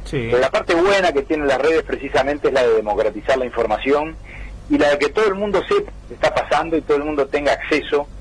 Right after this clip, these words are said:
Speaker 2: a los datos y en este caso a las propuestas contenidas, por ejemplo, en un proyecto de cuatrocientos cincuenta y siete artículos. Y participar no quiere decir necesariamente hacer llegar una propuesta. Yo creo que se está participando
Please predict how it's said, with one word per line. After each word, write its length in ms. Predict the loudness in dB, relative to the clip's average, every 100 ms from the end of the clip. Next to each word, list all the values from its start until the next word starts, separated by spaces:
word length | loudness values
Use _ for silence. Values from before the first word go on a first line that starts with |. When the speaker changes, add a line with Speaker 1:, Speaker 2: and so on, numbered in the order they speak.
| -16 -16 -10 -2
Speaker 2:
a 120 | 2
los 160 | 2
datos 400 | 2 2 2 0 0
y 60 | -2
en 60 |
este 160 | 0 0
caso 240 | 0 0
a 40 | 0
las 100 | 0
propuestas 460 | -2 0 0 0
contenidas, 500 | -2 -2 0 0 0
por 160 | 0 0
ejemplo, 340 | 0 -2 0
en 60 | -2
un 80 | 0
proyecto 420 | 0 0 0 2
de 80 | 2
cuatrocientos 520 | 2 -2 -2 -2 -4
cincuenta 320 | -2 0 0
y 40 | 0
siete 260 | 0 0
artículos. 520 | -2 0 -2 0 -2 -2 -10 -14 -14 -14 -14 -4
Y 100 | 0
participar 580 | 0 0 -2 0 2 2
no 120 | 0
quiere 200 | 0 2 2
decir 180 | 0 -2
necesariamente 680 | 0 0 2 2 0 0
hacer 200 | 0 0
llegar 220 | 2 2 4
una 140 | 2
propuesta. 600 | 0 0 2 0 0 -6 -6 -18 -16 -10 0
Yo 120 | 2
creo 140 | 4
que 120 | 2
se 60 | 0
está 180 | -2 0
participando 920 | 0 -2 -2 -4 2 0 2 0 0